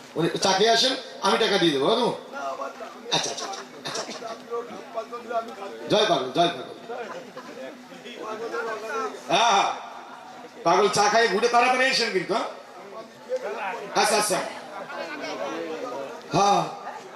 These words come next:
বাইরে গিয়ে পানি খরচ করেন না, পানি থুয়ে গেছে।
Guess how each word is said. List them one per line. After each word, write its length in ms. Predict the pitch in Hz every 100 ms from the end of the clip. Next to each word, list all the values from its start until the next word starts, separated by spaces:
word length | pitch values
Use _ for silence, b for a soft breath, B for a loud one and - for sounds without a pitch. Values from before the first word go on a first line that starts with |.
| - - 131
বাইরে 340 | 180 196 214
গিয়ে 180 | 214 220
পানি 260 | 202 214 202
খরচ 280 | 190 196 -
করেন 220 | 185 175
না, 80 | 175
পানি 240 | 175 180
থুয়ে 220 | 170 175
গেছে। 260 | 135 127